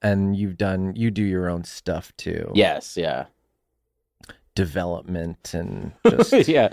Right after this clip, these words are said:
Speaker 1: the
Speaker 2: Yeah.
Speaker 1: whole, you know, the way this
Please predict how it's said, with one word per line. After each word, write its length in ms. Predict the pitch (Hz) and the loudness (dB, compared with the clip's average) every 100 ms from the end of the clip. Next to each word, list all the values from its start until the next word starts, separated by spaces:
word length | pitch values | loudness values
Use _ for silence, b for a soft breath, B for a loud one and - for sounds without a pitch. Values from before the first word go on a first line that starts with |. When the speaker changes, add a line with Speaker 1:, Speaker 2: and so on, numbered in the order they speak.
| B B 349 - | B B -10 4
Speaker 1:
the 120 | 151 | 6
Speaker 2:
Yeah. 120 | 202 | 6
Speaker 1:
whole, 460 | 165 147 143 131 - b b _ | 6 8 6 4 -2 b b _
you 100 | 208 | 6
know, 140 | 208 | 8
the 100 | 202 | 6
way 220 | 208 233 226 | 8 8 8
this 200 | 214 | 6